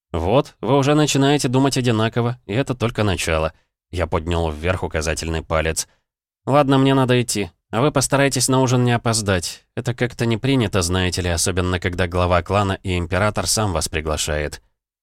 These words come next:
И я вышел из камеры, направившись к лестнице, ведущей наверх из подвала.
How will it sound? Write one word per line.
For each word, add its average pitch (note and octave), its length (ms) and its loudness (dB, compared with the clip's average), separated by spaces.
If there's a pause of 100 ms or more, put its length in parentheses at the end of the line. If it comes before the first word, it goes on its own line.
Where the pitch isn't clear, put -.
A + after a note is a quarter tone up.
(160)
И A#2+ 60 0
я B2+ 200 2
вышел B2+ 320 4
из G2 140 0
камеры, B2+ 340 2
направившись A2 680 0
к - 80 -10
лестнице, G2+ 540 0
ведущей F2+ 420 -2
наверх E2 400 -2
из F2 120 -4
подвала. D#2 560 -2